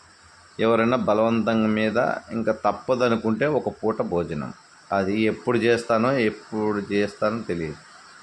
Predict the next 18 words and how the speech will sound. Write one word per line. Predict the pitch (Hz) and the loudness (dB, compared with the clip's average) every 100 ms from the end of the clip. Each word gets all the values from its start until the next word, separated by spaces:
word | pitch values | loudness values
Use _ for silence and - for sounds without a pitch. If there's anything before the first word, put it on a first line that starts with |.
| - - - - - - - - - 104 | -20 -20 -20 -20 -20 -20 -20 -20 -8 0
ఏ | 110 | 4
రోజు | 113 98 | 4 4
తింటానో, | 104 98 104 107 104 | 0 0 0 0 -2
ఎప్పుడు | - 107 | -2 0
తింటానో, | 101 101 110 110 | 2 2 0 0
ఎక్కడ | - 101 98 | 0 0 0
తింటానో | 95 104 117 | 2 0 0
నాకే | 92 85 80 | 0 0 -4
తెలియదు. | 76 71 - - - - - - - - - - - 113 | -6 -10 -14 -16 -20 -20 -20 -20 -20 -20 -20 -20 -4 2
నా | 131 135 135 | 4 4 2
ఇంట్లో | 127 139 135 | 2 2 4
ఉన్న | 131 135 151 | 2 2 2
నేను | 120 113 | 2 2
తినేది | 113 127 139 107 | 2 2 2 0
ఒక | - - | -2 -4
పూటే. | 107 98 - - - - - - - 98 | -2 -2 -6 -10 -20 -20 -20 -20 -6 -2
అది | 104 123 143 - - - - - - - - - - - - - 110 | 2 2 0 -6 -14 -20 -20 -20 -20 -20 -20 -20 -20 -20 -18 -4 -2
నేను | 117 | 0